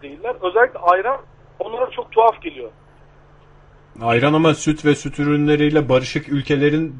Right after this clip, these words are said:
Speaker 2: de
Speaker 1: Evet.
Speaker 2: damak tadına çok, e,
Speaker 1: Evet.
Speaker 2: garip gelen bir şey.
Speaker 1: Onlara biraz ekşi geliyor. Mesela şey, hani ayıptır söylemesi, şey söylüyoruz. Bir incir tatlısı yaparlar, üzerine kaymak falan koyarlar.
Speaker 2: Hı hı.
Speaker 1: Kaymağını sıyırıyorlar.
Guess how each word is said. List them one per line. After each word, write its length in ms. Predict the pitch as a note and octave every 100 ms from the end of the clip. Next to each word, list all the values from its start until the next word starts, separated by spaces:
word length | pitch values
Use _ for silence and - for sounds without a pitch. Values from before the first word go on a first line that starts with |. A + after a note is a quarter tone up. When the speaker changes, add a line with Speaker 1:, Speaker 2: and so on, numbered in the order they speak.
| A#2+
Speaker 2:
de 220 | B2+ B2 - -
Speaker 1:
Evet. 180 | E3+ D#3+ A2 A#2
Speaker 2:
damak 280 | B2 B2
tadına 320 | C3 A#2 A#2 A2
çok, 180 | A#2+
e, 260 | - - G2+
Speaker 1:
Evet. 540 | G2+ G2 G2 G2 G2 F#2
Speaker 2:
garip 240 | G#2 A2 -
gelen 280 | G#3 G2+ G3
bir 40 |
şey. 160 | - G3+
Speaker 1:
Onlara 220 | G#3+ A3 G#3+
biraz 220 | A3 G#3+
ekşi 280 | A3 - -
geliyor. 340 | F3 D#3+ A#3 - - -
Mesela 360 | F#3 G3+ G#3+ G#3
şey, 260 | - G#3 F#3 D3+
hani 180 | D#3+ D#3
ayıptır 300 | F3 G3 G3+
söylemesi, 400 | - G3 G3+ -
şey 200 | - A3
söylüyoruz. 580 | G#3 G3 E3 D#3 D#4+ - - _ _ _
Bir 100 | - F3+
incir 280 | F#3 A3 G#3
tatlısı 340 | F#3+ - -
yaparlar, 340 | F#3+ E3 E3
üzerine 320 | D#3+ F3 F3 F3+
kaymak 380 | F3 E3+ F#3 - -
falan 240 | F3+ F#3+
koyarlar. 480 | F3+ D#3 C#3+ F#3 B3 - -
Speaker 2:
Hı 60 |
hı. 200 | A2+ D3
Speaker 1:
Kaymağını 460 | F#3 G#3+ G#3 G3+ A#3 -
sıyırıyorlar. 520 | A#3 A3+ A3 D#3+